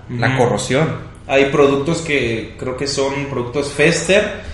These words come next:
Speaker 2: que los, los ponen así, igual es como pinturita, nada más.
Speaker 1: Ajá,
Speaker 2: Los
Speaker 1: sí.
Speaker 2: vas, este, ajá, recubres la zona que quieres que no, pues que no,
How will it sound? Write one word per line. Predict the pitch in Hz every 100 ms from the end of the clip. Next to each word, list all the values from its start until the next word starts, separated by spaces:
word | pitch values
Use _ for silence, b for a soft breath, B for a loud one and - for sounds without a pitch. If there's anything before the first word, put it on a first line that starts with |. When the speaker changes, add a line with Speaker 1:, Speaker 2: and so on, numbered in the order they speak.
| B
Speaker 2:
que | 139
los, | 127 - 117 -
los | 120 120 117
ponen | 123 135 131
así, | 113 127 127
igual | 120 117
es | 120
como | 139 127
pinturita, | 117 113 117 156
nada | 160 131
más. | 135 131
Speaker 1:
Ajá, | 123 160 120
Speaker 2:
Los | 117
Speaker 1:
sí. |
Speaker 2:
vas, | 123 120
este, | 139 - 123 117 113
ajá, | 120 151 156 139
recubres | 131 135 165 190
la | 156 127
zona | 160 160 170
que | 156 -
quieres | 143 160 156
que | 135 120
no, | 127 135 131 123 113 -
pues | 117
que | 123
no, | 123